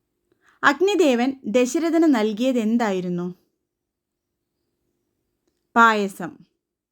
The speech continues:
വിശ്വാമിത്രൻ്റെ യാഗം മുടക്കാൻ എത്തിയ രാക്ഷസന്മാർ ആരെല്ലാം? മാരീചൻ, സുബാഹു. അഹല്യയെ വേഷപ്രച്ഛന്നനായി ചെന്ന് കബളിപ്പിച്ച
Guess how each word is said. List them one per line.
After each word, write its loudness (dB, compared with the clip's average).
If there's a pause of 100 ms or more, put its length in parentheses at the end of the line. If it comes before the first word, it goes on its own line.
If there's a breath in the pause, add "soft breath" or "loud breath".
(1300 loud breath)
വിശ്വാമിത്രൻ്റെ 2
യാഗം 2
മുടക്കാൻ -2
എത്തിയ -4
രാക്ഷസന്മാർ -2
ആരെല്ലാം? -4 (2000)
മാരീചൻ, 2 (280)
സുബാഹു. -2 (3000 loud breath)
അഹല്യയെ 2
വേഷപ്രച്ഛന്നനായി 0
ചെന്ന് -2
കബളിപ്പിച്ച -2